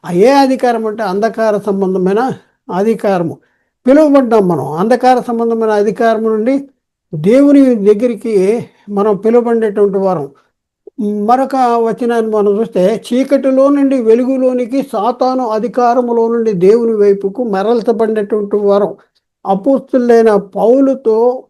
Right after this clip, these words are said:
యేసుక్రీస్తు చెప్తున్న మాట ఏంటంటే, అపోస్తుల కార్యాలు ఇరవై ఆరవ అధ్యాయము పద్-, పద్దెనిమిదవ వచనంలో, వారు చీకటిలో నుండి వెలుగులోనికి, సాతాను అధికారములో నుండి దేవుని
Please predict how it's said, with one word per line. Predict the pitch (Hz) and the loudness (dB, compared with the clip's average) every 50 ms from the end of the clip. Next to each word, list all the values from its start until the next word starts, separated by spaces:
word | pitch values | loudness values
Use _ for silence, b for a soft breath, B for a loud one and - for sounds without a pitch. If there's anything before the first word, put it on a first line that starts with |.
| _ _ _ - | _ _ _ -6
యేసుక్రీస్తు | 202 214 240 247 285 262 262 247 254 - 254 247 208 - _ - 226 - 247 | -4 -4 -4 -4 -2 -4 -4 -4 -4 -4 -4 -4 -4 -6 _ -12 -6 -4 -4
చెప్తున్న | 220 226 - - 220 214 | -4 -4 -4 -6 -2 -2
మాట | 202 190 175 190 214 220 214 233 | -2 -2 -2 -2 -2 -2 -2 -2
ఏంటంటే, | 220 214 202 208 196 190 196 214 214 | -4 -2 -2 -2 -2 -2 0 -2 -2
అపోస్తుల | 214 208 196 180 240 233 214 226 233 220 220 | -2 -2 -4 -2 0 -2 0 0 -2 -4 -2
కార్యాలు | 208 202 202 196 190 196 202 202 220 254 | -2 -2 -2 -2 0 0 0 0 -2 -2
ఇరవై | 247 196 185 196 202 214 214 | -4 -2 -2 0 0 0 0
ఆరవ | 208 190 196 196 202 208 | 0 0 2 2 0 0
అధ్యాయము | 202 196 180 135 - 208 190 196 202 208 | 0 -2 -4 -6 -6 -4 -2 -2 -2 -4
పద్-, | 202 202 - 202 180 180 202 - _ - | -6 -8 -8 -8 -8 -8 -10 -12 _ -6
పద్దెనిమిదవ | 185 175 175 214 208 208 202 202 | -4 -2 -2 -2 -2 0 0 -2
వచనంలో, | 202 185 196 220 190 196 196 202 170 160 180 208 202 B B B B B B B B _ _ _ _ - | -2 -2 -2 -4 -2 0 0 0 2 2 0 -2 -2 B B B B B B B B _ _ _ _ -4
వారు | 214 180 202 214 247 254 277 269 240 208 220 254 269 269 - _ _ _ - - - | -2 2 4 6 6 6 6 6 6 6 6 4 2 -2 -6 _ _ _ -10 -4 0
చీకటిలో | 220 254 254 - 233 226 226 254 247 254 262 277 | 0 0 2 0 -2 -2 0 0 2 4 4 4
నుండి | 277 285 285 277 285 294 | 4 2 0 0 0 0
వెలుగులోనికి, | 262 247 247 254 262 254 262 254 254 262 262 262 262 269 - 269 269 262 | 2 2 2 2 2 0 0 0 0 0 -2 -4 -4 -4 -4 -2 -2 -2
సాతాను | 269 - 208 202 220 220 - 233 247 240 247 247 240 | -2 -4 -4 -4 -4 -2 -2 -2 -2 -2 -2 -2 -2
అధికారములో | 214 220 226 226 226 233 233 240 240 247 240 240 247 247 247 247 | -2 -2 -2 -2 0 2 2 2 4 2 0 0 2 2 2 2
నుండి | 247 247 240 240 247 | 2 0 -2 -2 -2
దేవుని | 220 160 151 170 185 208 233 240 247 247 247 - | -2 -2 0 2 4 4 4 2 2 0 -2 -4